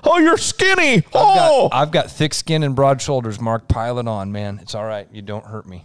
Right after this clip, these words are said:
Speaker 1: I mean, I would much rather be in your position than be fat guy.
Speaker 2: Yeah, I, and I'm lucky that I am that way. And, and it's nothing, I didn't, I don't choose it. I don't,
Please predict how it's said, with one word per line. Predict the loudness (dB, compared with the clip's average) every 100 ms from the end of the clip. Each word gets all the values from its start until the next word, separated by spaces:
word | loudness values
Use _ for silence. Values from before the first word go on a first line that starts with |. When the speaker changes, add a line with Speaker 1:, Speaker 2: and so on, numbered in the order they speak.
| -14
Speaker 1:
I | -6
mean, | -2 0
I |
would | 0 0
much | -2 -2 0 0 0 0
rather | 2 2 2
be | 0
in | -2
your | -2 -4
position | -4 -4 -6 -6 -6
than | -6
be | -6
fat | -4 0 0
guy. | -2 -4
Speaker 2:
Yeah, | -4 -4
I, | -2 -2 -4
and | -6 -6
I'm | -4 -4 -2
lucky | -4 -4 -8
that | -4 -2
I | -2
am | -2
that | -4 -8
way. | -10 -12 -14 -8
And, | -6 -6
and | -4 -6
it's | -2
nothing, | -4 -2 -2 -2 -6 _ _ _ _ _ _
I | -2
didn't, | -2 0
I |
don't | -2 0
choose | 2 2
it. | 2 -2 -2
I |
don't, | 0 0